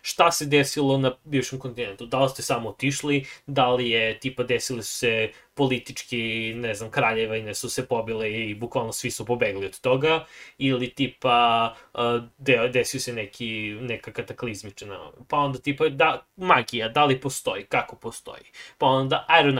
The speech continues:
Isles, zašto se zovu, zašto, zašto je gvožđe bitno, u stvari, tipa, ne znam, možda je gvožđe ima određenu magiju kod vas u svetu, ili možda se zove zato što s-, prvi doseljenici su našli da ima puno gvožđe u,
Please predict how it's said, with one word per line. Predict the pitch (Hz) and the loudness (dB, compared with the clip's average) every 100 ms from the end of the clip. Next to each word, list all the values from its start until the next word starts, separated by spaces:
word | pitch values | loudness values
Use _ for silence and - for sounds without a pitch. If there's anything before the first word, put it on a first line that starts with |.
| 104 | -2
Isles, | 104 - | -4 -2
zašto | 135 120 135 | -2 -2 -6
se | 147 | -6
zovu, | 135 139 120 135 131 135 | 2 2 4 2 0 2
zašto, | 139 131 - - - - | 2 2 -2 -14 -18 -10
zašto | 156 151 143 147 | 4 4 4 -2
je | |
gvožđe | 131 127 117 127 | 4 4 4 0
bitno, | 123 - - | -2 -10 -16
u | |
stvari, | - 107 90 | -14 -12 -14
tipa, | - 131 - 120 - - - | -10 -8 -2 -4 -4 -16 -2
ne | 127 | -2
znam, | 120 120 | 0 -4
možda | 117 113 | -4 -2
je | 123 | -4
gvožđe | 113 113 107 | -2 -6 -6
ima | 107 101 | -6 -6
određenu | 107 110 113 131 | -2 -2 0 2
magiju | 135 139 131 139 135 | 4 2 2 0 2
kod | 151 139 | 0 2
vas | 139 139 | 2 2
u | |
svetu, | 135 143 135 143 | -4 -2 -2 -4
ili | 147 139 131 | -2 -2 0
možda | 131 127 | -2 -2
se | - 135 | -6 -2
zove | 139 127 | 2 2
zato | 123 131 | 2 -2
što | - 147 165 - - | -2 -2 -4 -10 -20
s-, | - - - | -8 -8 6
prvi | 165 143 127 127 | 8 8 6 0
doseljenici | 123 127 135 127 131 131 | -2 0 0 2 0 -2
su | - | -6
našli | 131 113 - 120 | -4 -4 -4 -4
da | 117 | -4
ima | 113 | -6
puno | - 117 107 | -6 -8 -8
gvožđe | 104 82 - | -10 -14 -16
u, | - | -20